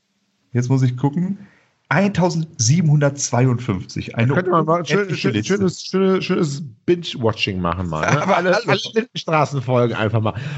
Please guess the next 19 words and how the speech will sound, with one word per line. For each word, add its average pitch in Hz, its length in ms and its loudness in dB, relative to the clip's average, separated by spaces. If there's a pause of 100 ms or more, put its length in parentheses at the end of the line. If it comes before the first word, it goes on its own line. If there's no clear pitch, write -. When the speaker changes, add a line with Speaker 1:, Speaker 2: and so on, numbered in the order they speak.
Speaker 2:
Einfach 160 140 2
mal 185 120 4
die 165 100 0
komplette 190 540 0
Lindenstraßen-Story 110 1040 -2
Speaker 1:
Ja. 127 200 4
Speaker 2:
geben. 131 100 -4
Von 131 180 0
Folge 139 320 -4
eins 156 320 0
bis - 200 -4
Folge 143 280 2
drei 127 180 2
Milliarden 120 420 2
fünfhundertzweiundzwanzigtausend. 107 1300 -2 (180)
Speaker 1:
Herr 123 120 -2
Kaiser, 156 340 0 (320)
gute 190 200 2
Sache 160 440 0